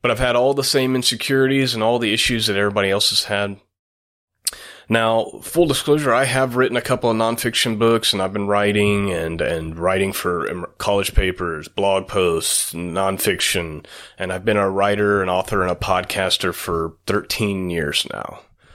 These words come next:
Uh, but I've never even thought it was possible that I would actually be able to write an epic fantasy. Now, my love for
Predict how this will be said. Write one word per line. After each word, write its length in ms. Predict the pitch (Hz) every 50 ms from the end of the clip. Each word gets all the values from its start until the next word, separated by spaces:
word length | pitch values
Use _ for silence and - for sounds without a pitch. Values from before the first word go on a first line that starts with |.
| _ _ _ _ _ _ _ _ -
Uh, 300 | 87 80 82 85 85 82
but 180 | 82 - 95
I've 220 | 95 98 98 98 98
never 720 | 98 101 104 110 123 127 107 104 90 80 78 80 92 113 - - - - _ _ _ _ _ _ _ _ _ _ _ _ _ _ _ _ _
even 280 | - 107 101 98 92 87
thought 180 | - 101 98
it 40 | 92
was 160 | 85 85 -
possible 760 | - - - - - 110 107 107 107 - - 90 82 80 80 82
that 140 | 82 80 80
I 160 | 87 95 98
would 160 | 101 92 82
actually 360 | 87 85 85 - - - 82
be 120 | 80 85 80
able 120 | 78 73
to 80 | 73 73
write 520 | 76 76 76 73 76 - - - - - - - _ _ _ _ _ _
an 120 | - 76 78
epic 260 | 76 - - - -
fantasy. 560 | - - 73 - 71 71 - - - - - - _ _ _ _ _ - - _ _ _ _ _ _ - - _ _ _
Now, 120 | - 104 101
my 180 | 104 113 120
love 340 | 113 113 123 135 143 151 147
for 600 | - - - 120 110 104 101 98 95 95 95 -